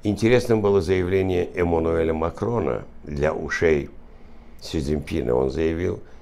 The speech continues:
что Франция не стремится к смене режима в России. Но, тем не менее,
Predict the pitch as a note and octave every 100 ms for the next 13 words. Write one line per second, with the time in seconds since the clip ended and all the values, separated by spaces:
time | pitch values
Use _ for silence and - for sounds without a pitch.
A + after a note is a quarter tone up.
0 | - - - C#2+ F2+ F#2+ - E2 E2 D#2+
1 | - D#2+ G2+ - F2+ - - A#2 F#2+ E2+
2 | D#2+ E2+ E2 B2 G#2+ B1 - - - -
3 | - - - - - - - - - -
4 | - - D#2+ D#2 - C2+ A1 G1+ - -
5 | - - - - - - - - - -
6 | C#2+ E2 E2+ E2 D#2 E2+ F2+ - -